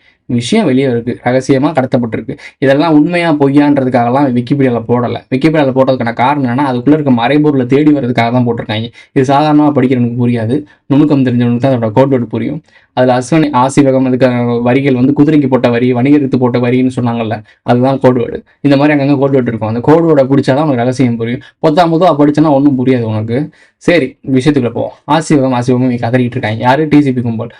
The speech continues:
அது இப்போ கூட ரீசெண்டா ஒரு மனம் சொல்லி ஒரு மண்டபத்தை பிடிச்சி அந்த மண்டபத்துல உட்கார வச்சு வந்திருக்காங்க. பாவம், பாவப்பட்ட குடும்பஸ்தர்கள் வந்திருக்காங்க இவங்களை நம்பி. இங்க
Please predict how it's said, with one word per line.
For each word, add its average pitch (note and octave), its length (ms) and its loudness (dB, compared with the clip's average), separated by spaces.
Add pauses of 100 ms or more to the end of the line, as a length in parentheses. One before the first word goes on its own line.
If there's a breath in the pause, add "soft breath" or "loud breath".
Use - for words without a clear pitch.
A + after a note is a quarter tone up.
(180 soft breath)
அது C#3 140 2
இப்போ E3+ 160 -2
கூட F#3 160 2
ரீசெண்டா D3+ 300 2
ஒரு B2 140 0
மனம் D3 260 0
சொல்லி C#3+ 200 2
ஒரு B2 140 0
மண்டபத்தை C#3 360 0
பிடிச்சி C3 200 -2
அந்த B2 100 0
மண்டபத்துல C3 320 0
உட்கார B2 180 2
வச்சு B2 180 -4 (160)
வந்திருக்காங்க. C3+ 480 0
பாவம், A#2+ 240 -4 (400 loud breath)
பாவப்பட்ட B2+ 420 2 (380)
குடும்பஸ்தர்கள் C3 560 0
வந்திருக்காங்க B2 400 -4 (480)
இவங்களை C3+ 380 0
நம்பி. A#2+ 200 0 (1400)
இங்க D#3+ 100 2